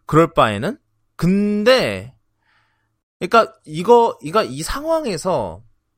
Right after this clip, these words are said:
좀, 그러니까 블리자드, 그러니까 블리자드가 잘못을 하긴 했어요. 그러니까 이 상황을 이, 이 지경까지 만든 거는.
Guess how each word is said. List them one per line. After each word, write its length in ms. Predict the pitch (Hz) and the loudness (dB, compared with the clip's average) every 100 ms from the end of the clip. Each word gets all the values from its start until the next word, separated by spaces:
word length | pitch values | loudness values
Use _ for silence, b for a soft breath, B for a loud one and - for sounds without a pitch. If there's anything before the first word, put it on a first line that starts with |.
| _ _ | _ _
좀, 420 | - 220 208 180 - _ _ _ _ _ _ _ _ _ _ _ - b b b b | -2 -2 -2 -8 -14 _ _ _ _ _ _ _ _ _ _ _ -20 b b b b
그러니까 340 | 180 226 - _ - | -2 -2 -2 _ -8
블리자드, 480 | 165 220 233 254 - | -4 -2 2 0 0
그러니까 280 | 156 196 214 | -6 -4 -4
블리자드가 540 | 160 202 240 226 214 | -4 0 2 2 0
잘못을 420 | 196 131 147 170 | 0 -6 -6 -8
하긴 220 | 190 208 208 | -8 -8 -8
했어요. 220 | 226 135 | -8 -8
그러니까 200 | 101 120 | -6 -6
이 120 | 107 | -6
상황을 320 | 117 170 147 120 | -6 -4 -4 -6
이, 160 | 98 117 - | -12 -18 -16
이 120 | 131 | -12
지경까지 420 | - - 120 113 | -8 -6 -6 -6
만든 260 | 85 92 92 | -10 -12 -14
거는. 220 | 78 80 | -16 -20